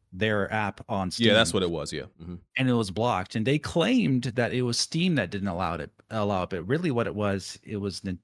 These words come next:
Speaker 1: most likely Nintendo being like, "No, you know, you can't do that." But, like, that's not true. They could actually do that, and there would be no legal problem with it. It's not,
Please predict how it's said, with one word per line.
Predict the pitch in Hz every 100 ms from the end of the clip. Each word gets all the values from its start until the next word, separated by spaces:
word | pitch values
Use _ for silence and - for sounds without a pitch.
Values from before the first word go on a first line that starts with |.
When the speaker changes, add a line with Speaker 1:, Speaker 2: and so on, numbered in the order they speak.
| _
Speaker 1:
most | 110 117 117
likely | 104 107
Nintendo | 98 92 123 107 87 92
being | 95
like, | 85 80 -
"No, | 110 98 82 -
you | 90
know, | 87
you |
can't | 95 101
do | 104 98
that." | 87 - - - _ -
But, | 110
like, | 98
that's | 123 151
not | 160
true. | - 156 127 80
They | 107
could | - 170 139 -
actually | 104 98 101
do | 87 95
that, | 90 85 - _ _
and | 101 92
there | 95
would | 98 104
be | 104
no | 98 95
legal | 104 104 101 87 85 _
problem | - 113 95
with | 113 107
it. | 80
It's | 101 -
not, | 90 117 117 -